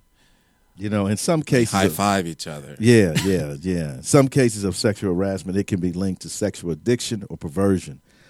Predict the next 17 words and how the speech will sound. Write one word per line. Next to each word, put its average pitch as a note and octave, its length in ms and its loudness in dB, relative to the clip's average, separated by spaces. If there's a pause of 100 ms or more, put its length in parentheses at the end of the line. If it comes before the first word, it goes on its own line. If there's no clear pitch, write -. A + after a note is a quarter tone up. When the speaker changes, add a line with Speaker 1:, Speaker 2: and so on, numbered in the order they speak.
(180)
Speaker 1:
But F#2+ 140 -4
many C3 300 4
of A2 100 4
these F#2+ 200 -4
behaviors F2+ 540 -2
are E2 100 -4
channeled G#2 480 -4
out G#2 160 -2
of F#2 120 -4
a D#2 80 -8
false A#2 380 -2
sense - 360 -8
of D#2 140 -10
what F2+ 340 -4
white F#2+ 280 -4 (140)
male E2 440 -6
identity D2+ 760 -8